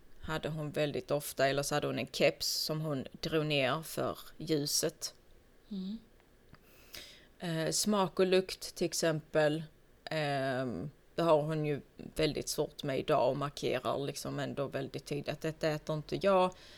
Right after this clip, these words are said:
Speaker 1: Eh, kan påpeka att det luktar. Eh, så att idag så har hon ju enklare att berätta, eh, att det är jobbigt. Och ofta så är det ju att hon, hon bryter ihop, gråter och skriker och blir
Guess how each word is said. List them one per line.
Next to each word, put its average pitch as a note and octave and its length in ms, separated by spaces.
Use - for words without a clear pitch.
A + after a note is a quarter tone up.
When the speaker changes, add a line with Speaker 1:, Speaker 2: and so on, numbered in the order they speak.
Speaker 1:
Eh, - 420
kan D#3 180
påpeka C3+ 680
att - 380
det D#3+ 120
luktar. C3 720
Eh, - 400
så - 140
att D#3 100
idag D#3 300
så D#3+ 100
har D#3 60
hon D#3+ 180
ju D3 100
enklare D3+ 680
att - 420
berätta, - 520
eh, - 80
att - 160
det - 100
är F2+ 100
jobbigt. - 380
Och - 280
ofta D3+ 400
så - 140
är D#3 180
det D3+ 80
ju D3+ 60
att D3+ 120
hon, C#3 400
hon E3+ 260
bryter D#3+ 440
ihop, D#3 340
gråter D3+ 460
och D3 120
skriker C3+ 640
och D#3 100
blir C3 240